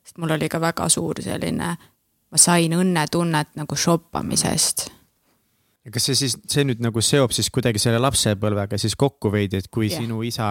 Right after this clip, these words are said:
Speaker 2: nagu
Speaker 1: Ostab
Speaker 2: oli,
Speaker 1: mulle
Speaker 2: ostis
Speaker 1: asju.
Speaker 2: sulle asju, et
Speaker 1: Just.
Speaker 2: mis see on see, okei.
Speaker 1: Kui mehed ostavad mulle asju, siis, ja see on täna ka nagu, noh, ma ei hakka siin ennast paremaks valetama, et täna on ka minu armastuse üks keeltest on need, äh, žestid ja,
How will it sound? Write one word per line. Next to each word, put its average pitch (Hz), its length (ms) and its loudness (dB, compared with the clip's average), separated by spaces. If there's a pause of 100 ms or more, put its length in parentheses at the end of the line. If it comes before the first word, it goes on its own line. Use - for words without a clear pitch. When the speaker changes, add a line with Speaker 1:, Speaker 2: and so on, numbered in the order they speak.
Speaker 2:
nagu 101 400 -2
Speaker 1:
Ostab - 240 -2
Speaker 2:
oli, 220 140 4
Speaker 1:
mulle 285 180 6
Speaker 2:
ostis - 220 6
Speaker 1:
asju. 185 100 6
Speaker 2:
sulle 135 160 6
asju, - 240 2
et - 140 -6
Speaker 1:
Just. - 20 2
Speaker 2:
mis - 160 0
see 110 140 2
on 104 100 2
see, 101 160 -2
okei. 104 380 0 (300)
Speaker 1:
Kui 175 120 2
mehed 202 320 2
ostavad 240 320 0
mulle 240 220 2
asju, 269 260 0
siis, 226 300 2 (420)
ja 190 80 2
see 233 140 6
on 226 100 4
täna 262 220 6 (100)
ka 311 380 4
nagu, 180 240 -2 (420)
noh, 170 80 -14 (960)
ma 202 160 -4
ei 196 60 2
hakka 185 180 0
siin 175 160 0
ennast 170 240 -4
paremaks 185 480 2
valetama, 180 560 2
et 170 160 -4
täna 214 240 2
on 196 160 -2
ka 320 80 2
minu 220 300 2 (100)
armastuse 165 560 -4
üks - 160 -6
keeltest 170 560 -6
on 160 160 -6
need, - 240 -10 (640)
äh, 165 240 -2
žestid - 640 -2
ja, 64 380 -8